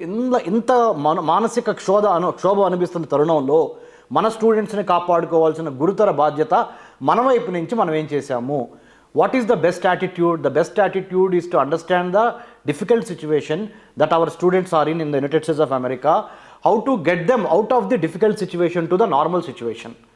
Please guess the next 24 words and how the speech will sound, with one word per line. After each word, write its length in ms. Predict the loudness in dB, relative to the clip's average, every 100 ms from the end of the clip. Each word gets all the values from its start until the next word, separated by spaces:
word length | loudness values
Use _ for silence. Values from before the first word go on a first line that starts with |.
| _ _ _ _ -4
ఒక 120 | 0
ఎమర్జెన్సీ 580 | 2 2 2 2 0 0
ట్రీట్మెంట్ 460 | 0 0 0 -2 0
ఎలా 160 | 2
ఇంపార్టెంటో, 720 | 0 2 0 0 -4 -2 -2 -2 -8 -20 _ -2
ఒక, 100 | 0
ఒక 440 | 0 -2 -2 0
పేషెంట్కి 580 | 0 0 -2 -4 -6 -8 -20 _ -6
ఎట్లయితే 380 | 0 0 2 2
ఐసీయూలో 480 | 2 0 -2 0 0
చికిత్స 360 | -2 -8 -2
మనం 360 | 0 0 -2 0 0
చేస్తామో, 540 | 0 -2 0 -2 -4 -8 -20 _ _ _ _ _ _ _ _ _ _ _ -2
అలాగే 580 | 0 2 2 0 0 -4
మన 160 | -2 -2
స్టూడెంట్స్, 480 | 0 0 2 0 -2 0
రేపొద్దున 360 | 0 0 0
మన 140 | 0 -2
స్టూడెంట్స్, 400 | 0 2 2 -2
అక్కడ 220 | -2 0
అమెరికాలో 500 | 0 0 2 2 2
ఉన్న 120 | 0
మన 160 | -2 -4
స్టూడెంట్స్ 500 | 0 0 0 -4